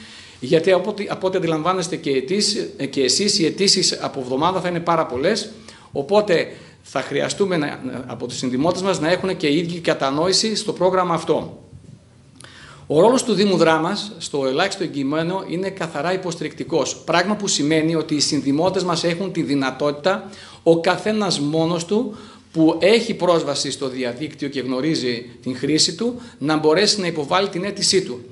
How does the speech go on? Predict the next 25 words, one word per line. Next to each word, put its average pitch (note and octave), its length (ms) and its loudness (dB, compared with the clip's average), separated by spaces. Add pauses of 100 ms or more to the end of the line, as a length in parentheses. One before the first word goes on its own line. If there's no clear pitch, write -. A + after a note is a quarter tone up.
(320)
Σε - 200 4
περίπτωση E3+ 680 2
που D3+ 300 -4
δεν F#3 300 2
μπορεί, E3+ 560 2 (340)
ε, C3+ 200 -2
σε C3 300 0
συγκεκριμένες C#3 600 0
λοιπόν E3 300 2
κατηγορίες, D3+ 720 2
εκεί - 200 -6
υπάρχει F3 380 -2
η F3+ 120 -4
συνδρομή D#3+ 520 -2
και E3 120 -4
η D3+ 40 2
υποστήριξη C#3+ 580 -4
του C#3+ 120 -8
Δήμου. B2+ 360 0
Για C3 260 -4
το C3 100 -4
λόγο G#3 300 4
αυτό, G3+ 420 2
ο C#3 80 -2
Δήμος D#3+ 480 0